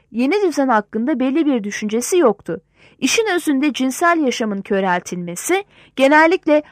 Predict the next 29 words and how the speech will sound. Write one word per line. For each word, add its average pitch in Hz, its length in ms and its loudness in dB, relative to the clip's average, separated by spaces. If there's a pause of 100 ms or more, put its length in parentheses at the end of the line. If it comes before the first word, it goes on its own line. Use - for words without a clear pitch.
(120)
az 415 220 6
çok - 280 -2
üstü - 280 0
örtülü 277 500 2
duran, 220 380 0 (320)
zaman 339 380 4
zaman 254 420 0 (200)
aşırı 330 340 -2
patlamalar 302 720 0
biçiminde 233 460 -4
dışa 330 280 -2
vuran 226 300 2
ataerkil 262 580 2
insan 349 440 -2
yapısını 302 440 -2
gözler 269 380 0
önüne 240 280 -2
sermekten 220 680 -2
başka 226 360 0
bir 202 120 -4
şey 339 320 -2
değildi. 185 460 -2 (1120)
Tıpkı 480 320 4
iç - 240 0
savaş 254 440 4
ya 214 80 0
da 202 100 4
açlık 208 460 0
gibi 233 300 -2